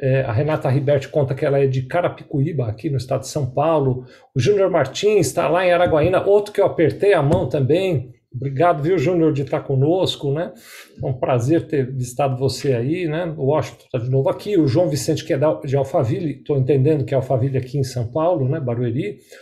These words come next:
o Vinícius Silva, que é de Aracaju, Sergipe, Baspin Contabilidade, tá o Laércio aqui conosco, diz que é de Osasco, a Janaína Bezerra também tá conosco,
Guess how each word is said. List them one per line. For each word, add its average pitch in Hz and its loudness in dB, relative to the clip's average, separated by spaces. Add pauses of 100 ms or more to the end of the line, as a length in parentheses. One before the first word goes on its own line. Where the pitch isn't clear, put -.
(240)
o 135 -6
Vinícius 147 0
Silva, 135 0
que 151 -2
é 135 2
de 139 2
Aracaju, 147 -2
Sergipe, 131 -6 (300)
Baspin 170 -4
Contabilidade, 131 -2
tá 143 -4
o 139 0
Laércio 131 0
aqui 139 -8
conosco, 135 -2
diz 117 -8
que 113 -4
é 104 0
de 123 -2
Osasco, 131 -2
a 120 0
Janaína 156 0
Bezerra 131 0
também 131 -4
tá 131 -8
conosco, 131 -4